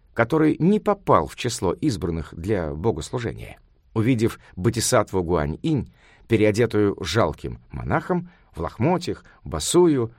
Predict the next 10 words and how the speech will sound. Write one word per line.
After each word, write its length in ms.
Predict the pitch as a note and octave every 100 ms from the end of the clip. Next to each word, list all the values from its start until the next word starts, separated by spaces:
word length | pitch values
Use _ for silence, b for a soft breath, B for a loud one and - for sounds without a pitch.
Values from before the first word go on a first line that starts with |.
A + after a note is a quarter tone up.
| b
с 140 | - C4
непокрытой 540 | G#3 C3 G2+ F2 D#2
головой 580 | D2+ D2 D2 F3+ D3+ A#2 b b b
и 200 | G3+ D3
сверкающей 680 | - B2 A#2+ C3 G#2 F2+ F#2+
на 100 | F2+
солнце 480 | G2+ G#2+ E2+ - -
рясой 420 | G#2 G#2+ D#2 -
в 40 | B1
руках, 400 | D#2 F#3 -